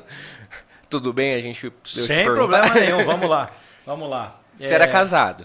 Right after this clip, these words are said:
Speaker 2: <clears throat> eu era casado, é, eu tô divorciado desde, é,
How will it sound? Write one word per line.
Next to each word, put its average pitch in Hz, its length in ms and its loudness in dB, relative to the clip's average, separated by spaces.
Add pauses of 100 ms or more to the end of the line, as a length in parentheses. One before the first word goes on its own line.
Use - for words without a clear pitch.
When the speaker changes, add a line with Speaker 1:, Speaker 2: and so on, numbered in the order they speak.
(120)
Speaker 2:
<clears throat> - 340 -16
eu 139 140 -4
era 151 120 -2
casado, 147 680 -4
é, 135 300 -6
eu 123 60 -10
tô 147 160 -14
divorciado 139 680 -8
desde, 135 800 -10 (760)
é, 120 480 -10